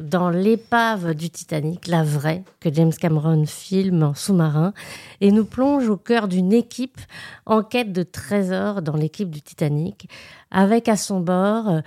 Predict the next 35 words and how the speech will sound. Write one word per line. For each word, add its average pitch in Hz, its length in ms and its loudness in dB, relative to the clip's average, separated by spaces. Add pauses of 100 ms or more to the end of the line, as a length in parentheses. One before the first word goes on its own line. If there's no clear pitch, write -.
(360)
euh, 165 460 4
une 180 260 2
mystérieuse 180 1120 0 (300)
octogénaire, 185 960 0
nonagénaire, 202 920 2
euh, 156 320 -8 (200)
on 175 80 0
ne 156 40 -2
sait 160 140 -2
pas 170 140 -2
quel 160 160 -2
âge 151 120 0
elle 156 140 -2
a, 160 100 -2
tellement 156 280 -6
elle 156 80 -2
est 156 60 0
vieille, 151 340 -8 (560)
et 208 340 2
qui, 240 380 -4
elle 233 240 4
aussi, 247 480 0 (320)
euh, 175 440 2
va 180 340 -2 (120)
nous 190 300 2
dévoiler 180 680 2 (360)
les 190 120 4
mystères 190 640 2
de 170 100 0
cette 175 300 -2
traversée 180 800 -2
de 156 140 0
dix-neuf 160 480 -2
cent 151 240 -4
douze. 160 420 -6